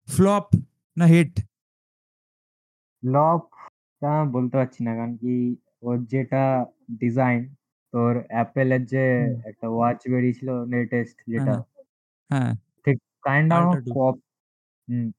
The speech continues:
Speaker 2: কপি টাইপের লাগছে। না, Ultra two না, যেটা অরেঞ্জ কালারের ব্যান্ড ছিল না, যেটা আলা-, এই যে নতুন দুটো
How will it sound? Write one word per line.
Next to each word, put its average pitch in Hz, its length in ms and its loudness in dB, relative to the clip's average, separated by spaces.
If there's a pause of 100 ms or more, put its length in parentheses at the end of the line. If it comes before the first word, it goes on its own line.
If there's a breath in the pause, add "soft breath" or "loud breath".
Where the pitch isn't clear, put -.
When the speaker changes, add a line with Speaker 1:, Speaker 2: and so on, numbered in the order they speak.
(140)
Speaker 2:
কপি 131 400 -2
টাইপের 165 440 -2
লাগছে। 98 300 -4 (400)
না, 143 80 -2 (140)
Ultra 143 280 2
two 160 140 2
না, 131 60 -2
যেটা 131 180 0
অরেঞ্জ 131 380 0
কালারের 156 320 0
ব্যান্ড 147 280 0
ছিল 175 160 0
না, 165 140 2
যেটা 131 220 -2 (140)
আলা-, 123 320 -4 (680)
এই 143 160 4
যে 175 100 4
নতুন 156 500 4
দুটো 185 180 2